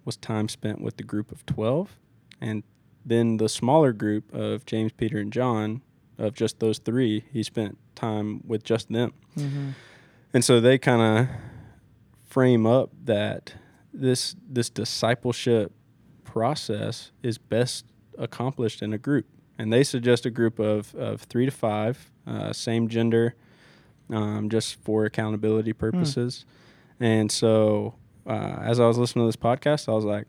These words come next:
Speaker 1: "All right, this is really practical. I'm just gonna
Speaker 2: Right.
Speaker 1: do it."
Speaker 2: Yeah.
Speaker 1: And, uh, so two of my really good friends that I grew up with, um,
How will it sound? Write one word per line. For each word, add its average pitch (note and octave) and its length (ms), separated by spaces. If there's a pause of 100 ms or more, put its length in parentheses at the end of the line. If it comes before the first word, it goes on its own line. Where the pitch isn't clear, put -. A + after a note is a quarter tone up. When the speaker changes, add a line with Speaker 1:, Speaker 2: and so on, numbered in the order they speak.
Speaker 1:
"All A#2+ 80
right, A3 240 (560)
this C#3 180
is C#3+ 140
really D#3+ 180
practical. - 600 (160)
I'm A#2+ 180
just D3 120
gonna C#3+ 160
Speaker 2:
Right. A#2+ 140
Speaker 1:
do C#3 140
it." - 240
Speaker 2:
Yeah. D3 180 (460)
Speaker 1:
And, A2 420
uh, G#2 560
so - 200
two C3+ 280
of A#2+ 120
my A2+ 400
really A#2+ 340
good B2 180
friends A2 320
that G#2+ 120
I G#2+ 80
grew G#2+ 220
up G#2 160
with, G#2+ 380 (680)
um, G#2 640